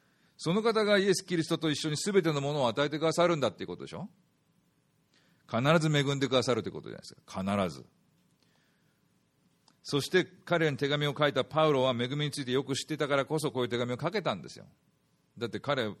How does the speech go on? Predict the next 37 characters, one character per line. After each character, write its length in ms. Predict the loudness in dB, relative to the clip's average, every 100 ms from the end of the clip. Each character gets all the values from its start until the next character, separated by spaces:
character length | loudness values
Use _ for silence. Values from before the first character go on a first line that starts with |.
| _
教 180 | -2 -2
会 180 | 2 2
を 160 | 2 -2
壊 220 | -4 0 0
し 60 |
て 80 | -2
た 100 | -4
ん 60 | -6
だ 60 |
も 60 | -12
ん。 80 | -16 _ _ _ _ _ _ _ _ _ _ _ _ _ _ _ _ _ _
そ 120 | -12 -8
の 60 |
人 160 | -2 -4
が 60 |
教 160 | -2 -4
会 140 | -2
を 40 | -4
立 200 | -4 -6
て 100 | 0
上 120 | 2
げ 120 | 2
る 80 | 2
側 180 | 2 2
に 80 | 0
回 140 | -2
っ 40 |
た 100 | 0
わ 80 | -4
け 80 | -4
じ 60 | -14
ゃ 40 |
な 60 | -16
い 20 |
で 40 |
す 80 |
か。 60 | -20